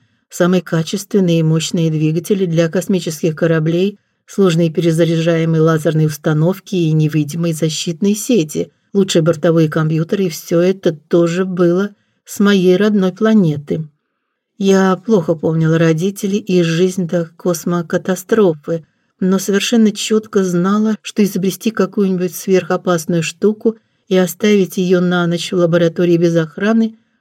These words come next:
отличительная черта тоноржцев. Гении в некоторых аспектах сущие дети. Они почему-то всегда очень рассеяны и порой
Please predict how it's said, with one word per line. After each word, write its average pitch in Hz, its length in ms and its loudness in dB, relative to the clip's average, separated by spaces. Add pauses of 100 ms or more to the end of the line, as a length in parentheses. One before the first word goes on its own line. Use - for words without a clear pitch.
(140)
отличительная 214 920 0
черта 196 480 -2
тоноржцев. 175 760 -2 (800)
Гении 180 380 2
в 165 40 0
некоторых 175 520 0
аспектах 175 600 -2
сущие 208 460 -2
дети. 165 540 -4 (320)
Они 214 180 2
почему-то 220 400 -4
всегда 208 440 -2
очень 202 360 0
рассеяны 202 680 2
и - 20 -2
порой 202 520 0